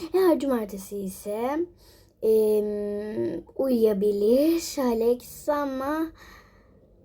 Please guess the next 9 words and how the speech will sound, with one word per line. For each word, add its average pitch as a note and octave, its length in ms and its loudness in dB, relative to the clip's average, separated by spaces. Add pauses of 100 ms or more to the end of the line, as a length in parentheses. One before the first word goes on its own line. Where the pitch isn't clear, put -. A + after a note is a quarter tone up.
(1200)
e, - 160 -8 (720)
e, A3 800 2 (520)
pazartesi A3+ 1200 -4
ise D4+ 460 4
onu C4 280 4
öldüreceğim. A3 1040 0 (880)
Bakalım A#3+ 600 2 (240)
hangi A3+ 400 -2
günmüş. A3 800 -6